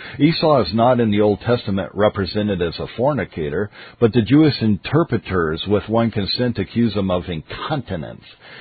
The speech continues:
and his marrying two Canaanitish wives against the will of his pious parents certainly does not speak favorably either of his continence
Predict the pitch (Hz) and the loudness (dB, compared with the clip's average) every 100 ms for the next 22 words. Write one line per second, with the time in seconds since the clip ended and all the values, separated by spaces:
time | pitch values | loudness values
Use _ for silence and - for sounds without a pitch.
0 | - 107 104 110 90 117 127 120 107 95 | -4 0 2 2 2 0 0 0 0 -2
1 | 87 120 113 - 117 117 104 101 101 92 | -4 -2 -2 -2 -2 -2 -2 0 0 -2
2 | - 95 87 95 110 85 92 95 95 104 | -4 -8 -2 2 2 2 -2 -4 -2 -4
3 | - 98 101 98 90 - 98 98 82 - | -4 -2 0 0 -2 -4 -4 -2 -2 -6
4 | 127 113 87 - - - - - 127 123 | -6 -4 -6 -10 -18 -20 -20 -4 0 0
5 | 104 98 98 107 107 98 - - 92 - | 2 0 0 0 0 0 -2 -2 -2 0
6 | 110 123 107 90 76 82 82 104 98 101 | 0 2 0 -2 -2 -4 -2 -2 0 -2
7 | - 95 87 92 80 - 113 113 98 85 | 0 -2 -2 -6 -8 -8 -4 -2 -2 -6
8 | 80 | -8